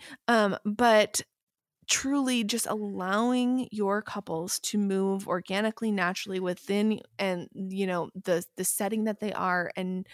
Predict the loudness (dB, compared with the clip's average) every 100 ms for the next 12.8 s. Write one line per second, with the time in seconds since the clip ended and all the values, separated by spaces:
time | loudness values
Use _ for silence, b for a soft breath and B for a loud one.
0 | B B B -12 -10 -4 0 0 0 -2
1 | -2 0 0 2 0 0 -4 -4 -2 -2
2 | -2 -2 -2 -2 -4 -2 0 2 2 2
3 | -2 -4 0 0 0 -2 -2 -2 -4 B
4 | B -16 0 2 2 -2 -4 0 -2 -2
5 | 0 2 2 -2 -4 -2 0 -2 -2 -6
6 | 0 0 0 -2 -6 -6 -6 -2 0 0
7 | -4 -8 -4 -4 -2 -2 -2 -4 B -20
8 | B 0 2 0 0 -2 0 -2 -2 -6
9 | -6 -4 -2 -4 -2 0 0 -2 -4 -4
10 | -4 -2 -2 -2 0 0 0 0 0 -2
11 | 0 0 2 0 0 -2 0 0 2 0
12 | 0 0 0 0 -2 -2 -4